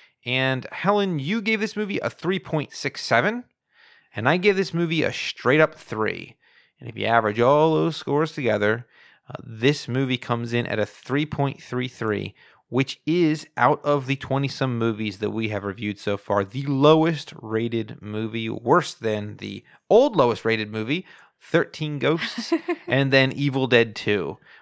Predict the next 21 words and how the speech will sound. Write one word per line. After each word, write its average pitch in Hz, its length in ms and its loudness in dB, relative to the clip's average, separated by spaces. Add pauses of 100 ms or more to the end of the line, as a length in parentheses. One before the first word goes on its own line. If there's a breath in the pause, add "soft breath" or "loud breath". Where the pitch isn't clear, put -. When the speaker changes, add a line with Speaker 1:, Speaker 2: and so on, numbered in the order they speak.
Speaker 1:
which - 160 -8
I 110 60 2
know 110 480 -2 (440)
some 107 180 -4
Speaker 2:
Oh, 247 40 -2
yeah, 254 220 -2
that 233 80 2
Speaker 1:
listeners 220 100 0
Speaker 2:
was 254 140 0
around 107 160 6
Speaker 1:
probably 104 220 -2
Speaker 2:
there. 92 80 -10
Speaker 1:
just, 101 360 -6
uh, 101 160 0 (880 loud breath)
just 110 180 -2
hate 117 220 4
us 101 120 2
for, 98 240 -4
but, 104 360 -2
but, - 360 -4
uh, 101 180 -2